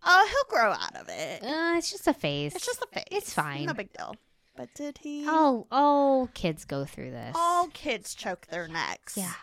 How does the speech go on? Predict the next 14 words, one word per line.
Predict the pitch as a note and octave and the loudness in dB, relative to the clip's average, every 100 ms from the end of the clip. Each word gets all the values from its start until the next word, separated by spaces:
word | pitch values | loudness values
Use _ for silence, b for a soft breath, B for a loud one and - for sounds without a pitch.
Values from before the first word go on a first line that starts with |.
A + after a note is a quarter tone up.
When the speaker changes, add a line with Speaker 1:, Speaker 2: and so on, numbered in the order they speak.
| - | -18
Speaker 2:
it's | - - | -20 -18
fine. | - F3 E3+ - | -14 -14 -14 -12
Speaker 1:
It's | D4 - - | -14 -14 -12
fine. | G4+ C#4 | -6 2
Speaker 2:
Yeah, | F#3 F3 F3 | 4 4 2
<laughs> | - | 0
that's | G3+ F#3+ | 0 2
what | A3 G#3+ | 0 2
they | G3 | 2
call | F#3+ F3 D#3+ | 4 2 2
it, | C3 | 2
choking | E3+ E3 E3 | 0 0 -2
the | D#3+ | -4
chicken. | - F#3+ E3 | -6 -4 -6